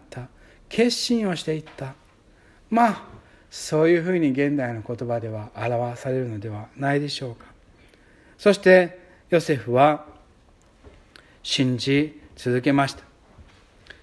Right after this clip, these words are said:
その前は信じられなかった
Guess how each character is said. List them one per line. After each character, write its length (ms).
そ 180
の 320
前 260
は 380
信 300
じ 100
ら 120
れ 80
な 140
か 80
っ 180
た 280